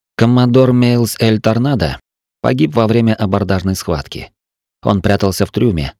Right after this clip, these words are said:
словно трусливая крыса, где его и нашли Сиа. Приказа по поводу Коммодора я заранее не отдавал,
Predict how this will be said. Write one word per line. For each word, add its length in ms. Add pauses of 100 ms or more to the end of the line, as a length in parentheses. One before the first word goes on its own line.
словно 340
трусливая 580
крыса, 480 (320)
где 320
его 240
и 140
нашли 360
Сиа. 460 (640)
Приказа 480
по 160
поводу 380
Коммодора 720 (340)
я 180
заранее 420
не 120
отдавал, 600